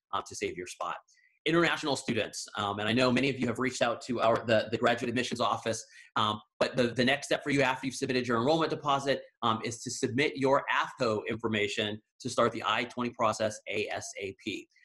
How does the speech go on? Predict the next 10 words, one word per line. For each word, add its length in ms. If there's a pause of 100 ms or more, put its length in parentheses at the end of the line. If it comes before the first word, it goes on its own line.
(180)
Um, 240
we 80
get 80
a 20
lot 180
of 120
questions 320
about 200
the 120 (180)
timeline, 640